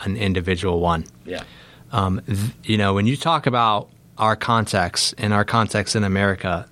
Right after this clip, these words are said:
Speaker 1: that is a huge one because we live life individually. Um, it, it is not, um, you know, we make decisions individually. So, um,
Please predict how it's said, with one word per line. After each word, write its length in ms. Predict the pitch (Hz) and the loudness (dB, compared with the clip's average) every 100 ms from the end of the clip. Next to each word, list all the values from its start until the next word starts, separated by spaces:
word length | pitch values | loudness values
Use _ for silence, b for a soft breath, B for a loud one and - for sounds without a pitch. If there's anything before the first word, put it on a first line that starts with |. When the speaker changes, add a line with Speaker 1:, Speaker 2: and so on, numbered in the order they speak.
| - | -6
Speaker 1:
that 320 | 104 104 98 | -2 0 0
is 520 | 90 85 85 - - - - | 0 -2 -4 -6 -8 -14 -4
a 140 | 95 | -2
huge 280 | 85 104 92 - | 0 2 0 -2
one 260 | 85 80 - B B B B | -4 -4 -12 B B B B
because 360 | 95 - 104 90 | -4 0 0 0
we 220 | 95 110 | 2 2
live 320 | 104 104 101 | 2 2 0
life 680 | 95 92 101 139 - - - - - | 0 0 2 0 -2 -10 -14 -18 -14
individually. 920 | - 95 90 113 117 127 131 131 127 B B B B - | -6 -4 0 0 2 2 4 2 -2 B B B B -4
Um, 640 | 104 101 95 92 90 87 - - - | 2 4 4 2 0 -4 -10 -20 -4
it, 220 | 104 - - | -4 -2 -2
it 160 | 104 | 0
is 200 | 101 92 | 2 2
not, 600 | 101 104 110 113 117 - - | 0 2 2 2 -2 -6 -6
um, 540 | 110 104 95 92 87 87 - - - - | 0 2 2 0 -4 -6 -16 -20 -16 -4
you 80 | 101 | 0
know, 80 | 92 | 0
we 120 | 95 | 2
make 240 | 95 92 | 0 0
decisions 720 | 98 - 127 127 131 127 117 | -4 -2 0 2 2 2 2
individually. 840 | 131 117 113 107 117 110 117 113 117 | 0 2 4 4 2 4 4 4 4
So, 460 | - 113 101 95 - B B B B | 2 4 4 2 -2 B B B B
um, 520 | 104 101 92 87 85 | 0 2 2 0 -4